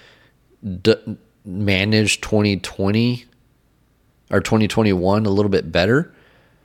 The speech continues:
but I'm not entirely sure what he knew of the Watson situation when he got here, right? So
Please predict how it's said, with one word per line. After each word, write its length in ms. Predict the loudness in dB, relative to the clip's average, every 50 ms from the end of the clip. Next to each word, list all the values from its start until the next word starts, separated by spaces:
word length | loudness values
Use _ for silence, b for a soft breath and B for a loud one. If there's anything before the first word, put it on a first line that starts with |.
| b b b b b b b
but 120 | 4 4
I'm 120 | 4 4
not 120 | 2 0 0
entirely 380 | 0 0 0 2 4 4 2
sure 240 | 2 0 0 -2 0
what 360 | 0 2 2 4 4 4 2
he 400 | 0 -2 -2 0 0 2 0 0 -2
knew 600 | -4 -4 -2 0 2 4 4 6 6 4 2 2
of 220 | 0 -2 -4 -2 -2
the 60 | -2
Watson 420 | -2 0 -2 -2 -2 -4 -6 -6
situation 600 | -6 -6 -6 -6 -6 -6 -4 -6 -6 -6 -8 -10
when 120 | -8 -8 -8
he 60 | -6
got 240 | -4 -4 -4 -4 -6
here, 260 | -10 -12 -12 -12 -16 -12 -8
right? 320 | -4 -2 -2 -2 -2 0 -2
So 320 | 0 2 2 0 0 -4